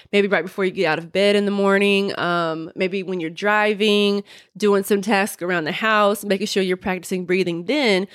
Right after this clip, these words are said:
So when the anxiety hits, you can automatically recall, like,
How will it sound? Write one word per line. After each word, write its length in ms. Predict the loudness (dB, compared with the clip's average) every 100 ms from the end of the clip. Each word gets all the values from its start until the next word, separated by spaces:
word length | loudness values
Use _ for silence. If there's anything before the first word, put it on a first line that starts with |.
| -16 -6
So 140 | 0
when 100 | 2
the 80 | 2
anxiety 480 | 0 0 0 0 -2
hits, 420 | -2 0 0 -4 -8
you 160 | -4
can 180 | -2 -2 2
automatically 560 | 2 4 2 2 0
recall, 440 | -2 -4 0 2 4
like, 160 | 2